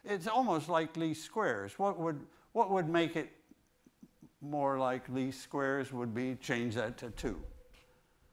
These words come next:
Yeah, yeah. Let, let, can I just sort of, like, sketch without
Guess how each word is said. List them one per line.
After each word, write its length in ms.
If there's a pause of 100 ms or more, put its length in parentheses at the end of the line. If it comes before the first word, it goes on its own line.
(2250)
Yeah, 260 (240)
yeah. 140 (960)
Let, 140 (140)
let, 320
can 160
I 100
just 260
sort 200
of, 80 (180)
like, 240 (540)
sketch 460
without 420